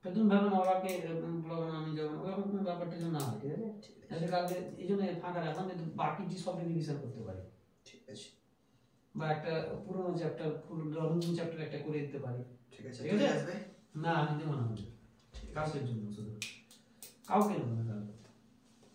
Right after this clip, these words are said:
Speaker 1: হয়ে গেল। এবার circuit diagram, circuit diagram তো বুঝতে পারছি, এটা একটা circuit, এটাকে কি করেছে, যে cell, diagram, bulb।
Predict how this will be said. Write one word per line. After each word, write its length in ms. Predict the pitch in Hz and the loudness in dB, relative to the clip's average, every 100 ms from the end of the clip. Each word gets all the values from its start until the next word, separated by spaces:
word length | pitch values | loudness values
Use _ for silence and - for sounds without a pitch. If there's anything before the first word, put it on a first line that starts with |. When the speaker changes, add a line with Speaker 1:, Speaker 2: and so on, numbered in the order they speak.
| - - - - - | -20 -20 -14 -10 -2
Speaker 1:
হয়ে 160 | 175 247 | 8 12
গেল। 140 | 247 | 12
এবার 340 | 247 240 247 208 | 10 8 6 6
circuit 440 | 214 226 247 220 | 8 8 8 6
diagram, 520 | 214 202 190 180 - - | 10 10 8 4 0 -6
circuit 400 | - 214 220 208 | 6 6 8 6
diagram 400 | 220 208 208 208 | 8 8 10 8
তো 60 | 202 | 8
বুঝতে 220 | 202 202 | 6 4
পারছি, 160 | 196 180 | 2 2
এটা 120 | 190 | 0
একটা 160 | 190 147 | 2 2
circuit, 440 | 180 180 185 196 | 2 0 -2 -2
এটাকে 260 | 190 202 190 | 2 2 4
কি 120 | 202 | 4
করেছে, 280 | 196 190 190 | 4 2 0
যে 160 | 175 | -2
cell, 400 | 170 175 175 175 | -4 -4 -4 -4
diagram, 420 | 156 160 165 160 | -4 -2 -2 -4
bulb। 240 | 147 147 | 0 0